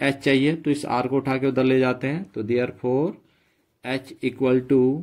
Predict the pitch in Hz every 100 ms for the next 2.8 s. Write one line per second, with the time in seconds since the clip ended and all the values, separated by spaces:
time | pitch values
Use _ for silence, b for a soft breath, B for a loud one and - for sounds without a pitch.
0 | 180 _ _ _ _ _ _ - 131 -
1 | 135 - 131 123 127 147 - _ _ _
2 | 104 98 107 135 131 120 131 156